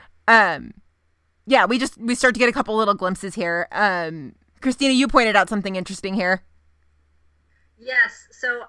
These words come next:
Speaker 2: I always find it funny because Jay likes to use the name Ryan, but when they were first coming out with saying that Chicago Med was happening and that they were going to introduce, uh, Jay's brother,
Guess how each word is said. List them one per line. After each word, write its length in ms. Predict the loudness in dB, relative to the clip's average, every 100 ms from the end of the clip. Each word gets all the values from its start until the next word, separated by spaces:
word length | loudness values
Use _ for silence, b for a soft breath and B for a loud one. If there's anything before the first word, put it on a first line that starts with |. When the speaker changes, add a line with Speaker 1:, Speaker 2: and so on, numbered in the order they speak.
| -4
Speaker 2:
I 100 | -2
always 220 | -4 -6
find 180 | -4 -4
it 80 | -4
funny 180 | -6 -6
because 320 | -10 -20 -20
Jay 380 | -18 -16 -14 -12
likes 240 | -10 -12 -14
to 80 | -20
use 160 | -20
the 80 | -18
name 240 | -18 -20
Ryan, 400 | -10 -6 -6 -8 -20 -20 _ _ _
but 280 | -10 -10 -12
when 200 | -16 -16
they 120 | -14
were 140 | -12 -12
first 360 | -8 -10 -10
coming 320 | -12 -14 -6 -4
out 320 | -2 -4 -14 _ -16
with 220 | -16 -14
saying 220 | -16 -14
that 140 | -12 -14 -16 _ _ -20
Chicago 480 | -12 -8 -8 -10 -14
Med 240 | -14 -14
was 140 | -14
happening 580 | -4 -4 -4 -12 -20 -20
and 80 | -18
that 120 | -16
they 80 | -14
were 100 | -16
going 220 | -16 -18
to 120 | -20 -20
introduce, 540 | -20 -16 -16 -18 -20 _ _ _ _ _ _ _ _ _ _ _
uh, 320 | _ -20 -20
Jay's 300 | -16 -14 -14 _
brother, 400 | -12 -8 -2 -2